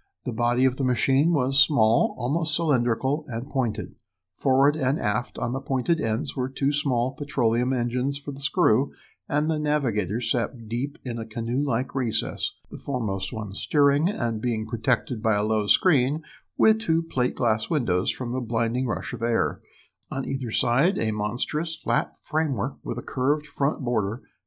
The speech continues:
could be adjusted so as to either lie horizontally or to be tilted upward or down. These wings worked rigidly together, or by releasing a pin, one could be tilted through a small angle independently of its fellow.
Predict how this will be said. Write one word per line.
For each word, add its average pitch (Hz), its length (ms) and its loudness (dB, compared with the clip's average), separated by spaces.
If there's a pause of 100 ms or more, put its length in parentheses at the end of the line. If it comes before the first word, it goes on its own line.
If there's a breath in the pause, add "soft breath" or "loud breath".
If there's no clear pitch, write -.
could 208 140 -2
be 170 100 2
adjusted 117 600 -2
so 123 260 -4
as 117 100 -4
to - 100 -8
either 135 300 0
lie 117 180 0
horizontally 120 880 -4 (380 loud breath)
or 165 160 -2
to 147 160 -4
be 156 120 -2
tilted 120 480 -2
upward 127 540 -2
or 131 140 -6
down. - 340 -10 (640)
These 120 240 0
wings 117 380 0
worked - 260 -6
rigidly 139 540 0
together, 113 500 -2
or 127 380 0
by 123 240 0
releasing 123 540 -2
a 110 60 -4
pin, 139 480 -2 (320 soft breath)
one 127 220 -2
could 147 160 -2
be 185 140 -2
tilted 117 480 -2
through 135 220 -2
a - 20 -2
small 135 400 2
angle 110 400 0
independently 107 800 -2
of 104 160 -6
its - 160 -8
fellow. 117 420 -4